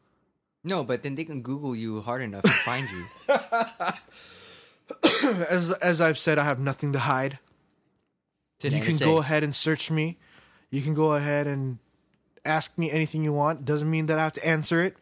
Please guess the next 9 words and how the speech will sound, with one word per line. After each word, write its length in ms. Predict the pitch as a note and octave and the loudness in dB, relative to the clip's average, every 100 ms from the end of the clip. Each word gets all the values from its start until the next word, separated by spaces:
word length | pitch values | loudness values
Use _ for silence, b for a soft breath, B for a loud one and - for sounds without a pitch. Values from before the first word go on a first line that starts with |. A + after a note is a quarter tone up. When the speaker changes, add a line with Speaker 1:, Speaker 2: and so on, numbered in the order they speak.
| _ _ _ _ _ _ _ _ _ _ _ _ _ - | _ _ _ _ _ _ _ _ _ _ _ _ _ -12
Speaker 1:
Mm. 220 | G#2+ F#2+ - - | -12 -12 -18 -18
<clears throat> 560 | - _ - _ _ - | -18 _ -20 _ _ -4
Speaker 2:
I 240 | F#3 D3 | -2 -2
Speaker 1:
Wise 220 | G2+ C#3+ | 0 0
Speaker 2:
got 80 | D3 | 2
Speaker 1:
words. 100 | D#3 | 2
Speaker 2:
nothing 280 | E3 - E3+ | 2 0 -2
to 60 | D3 | 2
hide, 360 | D#3 D#3 E3+ | 2 0 -2